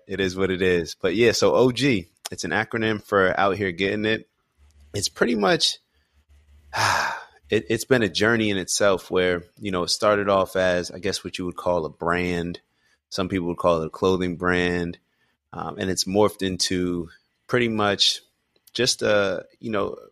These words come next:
w-, what I look at as a culture, uh, my religion, my lifestyle. It's just what I live by.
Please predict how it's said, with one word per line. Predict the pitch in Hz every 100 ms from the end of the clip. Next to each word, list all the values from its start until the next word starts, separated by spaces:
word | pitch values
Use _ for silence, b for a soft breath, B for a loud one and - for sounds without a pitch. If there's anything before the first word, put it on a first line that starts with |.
| _ _
w-, | 101 98 110
what | 110
I | 113
look | 110 104
at | 95 90
as | 90
a |
culture, | - 110 101 - 95 92 87 _ _ _ _ _ -
uh, | 87
my | 90 90
religion, | 82 87 95 98 90 92 90 85 - _ _ _ 92
my | 87
lifestyle. | 95 98 - 92 87 87 87 -
It's | 82
just | 98 -
what | 95
I | 92
live | 90 92 -
by. | 90 87 87 82